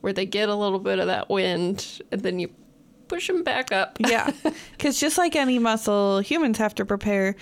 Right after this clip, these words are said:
Speaker 2: you know, a tree kinda needs to be blown back and forth in the wind so that it can get strong enough to protect itself.
Speaker 1: Mm-hmm. Exactly. So this is where you might hear that, you know,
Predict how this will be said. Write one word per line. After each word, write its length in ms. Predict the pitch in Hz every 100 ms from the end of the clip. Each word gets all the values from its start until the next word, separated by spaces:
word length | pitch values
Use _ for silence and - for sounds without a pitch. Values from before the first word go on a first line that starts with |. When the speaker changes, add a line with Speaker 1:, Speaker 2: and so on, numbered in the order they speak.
| - -
Speaker 2:
you 120 | - 202
know, 300 | 196 190 -
a 60 | 202
tree 320 | - 262 302
kinda 360 | 302 233 226
needs 320 | 208 208 202 -
to 80 | 208
be 100 | 208
blown 300 | 190 185 185
back 220 | 196 -
and 80 | 196
forth 240 | - 202
in 80 | -
the 80 | 104
wind 240 | 107 104
so 460 | - - 190 196 196
that 380 | - - - -
it 160 | 208 220
can 180 | - -
get 160 | -
strong 380 | - 110 95 92
enough 280 | - 78 -
to 120 | -
protect 460 | - - 226 220 226
itself. 400 | - - - 254 - -
Speaker 1:
Mm-hmm. 460 | 214 196 196 185 208 - -
Exactly. 680 | 196 180 - - - - 247 - - - - -
So 500 | - - 214 208 185 -
this 280 | 214 285 -
is 180 | 220 208
where 180 | 196
you 180 | 190 190
might 220 | 190 185
hear 560 | - - 185 180 175 175
that, 360 | 175 175 - - - - - - -
you 100 | 190
know, 260 | 180 175